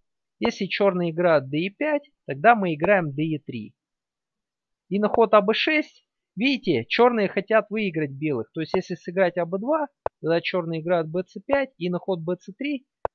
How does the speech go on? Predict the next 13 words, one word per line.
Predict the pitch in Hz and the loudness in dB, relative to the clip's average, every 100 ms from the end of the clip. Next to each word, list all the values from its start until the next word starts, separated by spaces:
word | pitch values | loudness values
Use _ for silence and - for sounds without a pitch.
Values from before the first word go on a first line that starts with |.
| _ | _
скидывают | _ - 202 170 160 175 | _ -10 -6 -2 -2 -2
шашку | - 311 294 - 120 - _ _ _ - | -2 -4 -4 -6 -6 -8 _ _ _ -12
и | - 240 | -6 -2
нападают | 196 - 127 135 120 110 _ _ _ | -2 -2 -2 0 0 -2 _ _ _
ходом | 180 156 127 | -6 -4 -4
Ж | 139 | -4
Ф | 131 | -6
четыре. | - - 123 113 113 - | -6 -10 -10 -12 -12 -8
И | 208 | -2
должны | 226 208 226 | -2 0 -2
выиграть | 226 220 156 143 131 | -2 -4 -4 -4 -6
эту | 127 | -12
позицию. | - 120 120 110 - | -12 -10 -12 -14 -20